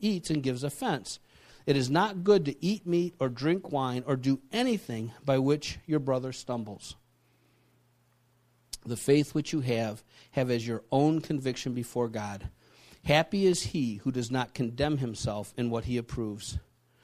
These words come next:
But if he dou-, or, but he who doubts is condemned if he eats, because his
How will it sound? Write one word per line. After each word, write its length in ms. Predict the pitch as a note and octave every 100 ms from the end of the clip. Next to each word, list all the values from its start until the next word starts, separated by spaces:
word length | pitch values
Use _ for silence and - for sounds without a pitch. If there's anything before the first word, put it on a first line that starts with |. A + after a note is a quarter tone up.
| - - _
But 120 | E3+
if 220 | C#3+ D3+ -
he 140 | G3
dou-, 200 | F3+ D#3
or, 120 | A2+
but 240 | A2+ C#3 B2+
he 360 | - F#3 F3+ F3 -
who 160 | C#3
doubts 560 | B2 D3+ F3+ A#2+ A#2+ -
is 160 | B2+ -
condemned 840 | - B2 A#2 D#3+ G3 A2+ A2+ A2 - - _
if 220 | C#3 -
he 160 | E3 D#3+
eats, 400 | B2 A#2 - - -
because 360 | B2 - B2+ -
his 200 | A#2